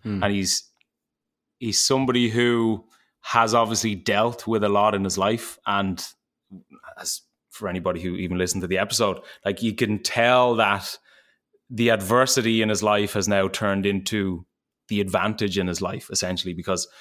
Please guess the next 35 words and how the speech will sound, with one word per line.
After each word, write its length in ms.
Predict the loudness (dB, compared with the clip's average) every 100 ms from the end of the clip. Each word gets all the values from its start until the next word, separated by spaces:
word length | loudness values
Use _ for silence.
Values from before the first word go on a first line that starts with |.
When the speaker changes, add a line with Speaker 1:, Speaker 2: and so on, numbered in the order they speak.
| -20 _ _
Speaker 2:
pretty 180 | -4 0
much 200 | 0 0 -2
everything 640 | -2 2 0 0 0 0
that 200 | 0 0
he 140 | -2 -2
does 480 | 2 2 2 0
has 240 | 0 -2 -2
been 240 | -2 -4
based 640 | -2 -2 -2 -2 -4 -4 -10
from 760 | -4 0 2 2 2 2 -2 -8 _ _ _ 0
those 240 | 0 0
experiences, 760 | -4 0 0 2 -2 -6 -10 -8
you 80 | -4
know, 100 | -4
with 200 | -2 0
his 100 | 2
arm, 420 | 4 4 2 0 -8 _ _ -14
with 80 |
his 60 | -8
diabetes. 800 | -6 -2 0 2 2 0 -4 -8 _ -20 _ -20 -20 -18 -12
The 80 | -2
fact 300 | -2 0 -4
that 100 | -4
he's 180 | -2
now 440 | 0 0 0 -2 -8 _ _ _ _ _ _ _ _
a 80 | -4
motivational 560 | 0 0 0 -2 -2 -6
speaker 400 | -4 -4 -6 -4
as 160 | -4 -2
a 60 |
result 440 | 0 0 0 0 -2
of 140 | -4
these 240 | -4 -4 -4
things 360 | -4 -4 -4
is, 240 | -4 -6